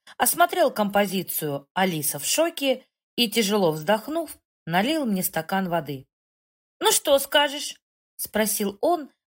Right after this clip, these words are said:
присаживаясь на подлокотник соседнего кресла. "А что я должна сказать?"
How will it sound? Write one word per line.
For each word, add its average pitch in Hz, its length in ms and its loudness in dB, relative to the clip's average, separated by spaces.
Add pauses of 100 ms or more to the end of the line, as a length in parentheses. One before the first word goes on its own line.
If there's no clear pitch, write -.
присаживаясь 175 760 0
на 175 120 -4
подлокотник 247 760 -2
соседнего 190 580 -2
кресла. 143 500 -8 (640)
"А 202 120 -4
что 294 460 0
я 190 140 2
должна 208 400 0
сказать?" 196 500 -2